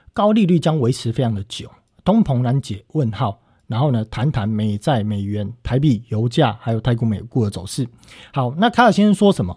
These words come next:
哦，这里面的内容哈，我都不怕他提告，为什么？通通都是他在影片里面讲的话哦，我是逐字稿把它打下来。好，那他讲什么呢？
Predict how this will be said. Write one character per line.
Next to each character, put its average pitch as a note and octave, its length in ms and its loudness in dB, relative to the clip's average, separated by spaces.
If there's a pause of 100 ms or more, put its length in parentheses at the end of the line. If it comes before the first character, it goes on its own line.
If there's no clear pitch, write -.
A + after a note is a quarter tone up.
哦， C3 100 -2
这 B3 140 6
里 F3+ 140 6
面 F#3+ 140 4
的 D3+ 80 2
内 D#3+ 220 2
容 F#2+ 180 -8
哈， G#2 240 -10
我 B2 100 -4
都 F#3 120 4
不 E3+ 140 -2
怕 D3 220 2
他 C#3 140 4
提 A2+ 260 -8
告， B2 260 0
为 C#3 120 2
什 - 140 -8
么？ - 140 -20 (440)
通 G3+ 240 6
通 G3 220 4
都 F#3 220 2
是 F3 180 2
他 D#3 220 2
在 D#3 240 4
影 A2 200 -2
片 D3+ 240 0
里 G2+ 120 -2
面 A#2+ 180 -2
讲 A2 240 -10
的 G2 80 -6
话 C#3+ 300 0 (380)
哦， A#2+ 100 0
我 C3 100 2
是 G3+ 140 2
逐 D3 180 -2
字 D#3 180 0
稿 G2+ 140 -2
把 G2 140 -6
它 C3+ 100 -2
打 - 220 -6
下 - 200 -4
来。 - 100 -16 (160)
好， - 260 -16
那 F#3+ 100 0
他 G#3+ 140 0
讲 F3+ 240 2
什 C#3 120 -4
么 A#2+ 100 0
呢？ B2 140 0